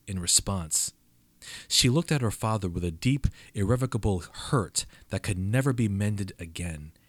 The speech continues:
and ran away. Angered by these revelations, Eve confronts Cicely about this and accuses her sister of lying about what happened.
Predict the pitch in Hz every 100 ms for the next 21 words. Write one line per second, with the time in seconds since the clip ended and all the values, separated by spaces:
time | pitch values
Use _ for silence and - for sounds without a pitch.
0 | _ 104 92 87 92 98 98 90 90 85
1 | 78 73 78 _ _ _ _ _ - -
2 | - - - 135 131 104 87 95 92 92
3 | - 92 90 92 104 - 78 78 - -
4 | - 147 170 180 - 123 - 127 - -
5 | - 139 - 98 82 85 85 - 82 -
6 | - - - 110 104 - 170 160 151 113
7 | 98 - - - 98 82 87 113 170 139
8 | 95 90 87 82 - - 104 - - 165
9 | - 76 69